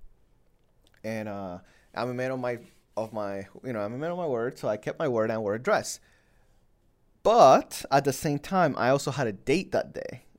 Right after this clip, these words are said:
and I, like, okay, I can look like a pussy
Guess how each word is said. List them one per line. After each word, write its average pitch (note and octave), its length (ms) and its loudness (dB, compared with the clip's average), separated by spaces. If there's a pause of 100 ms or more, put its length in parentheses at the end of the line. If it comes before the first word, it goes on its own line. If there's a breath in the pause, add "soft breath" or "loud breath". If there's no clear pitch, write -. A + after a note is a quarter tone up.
and B2 120 -6
I, A#2 140 -4
like, A2 260 -4 (280 soft breath)
okay, B2+ 420 -2
I A#2 120 -2
can B2 340 -8 (320 soft breath)
look C3 320 -6
like C3 160 -4
a G#2+ 60 -8
pussy B2+ 540 -8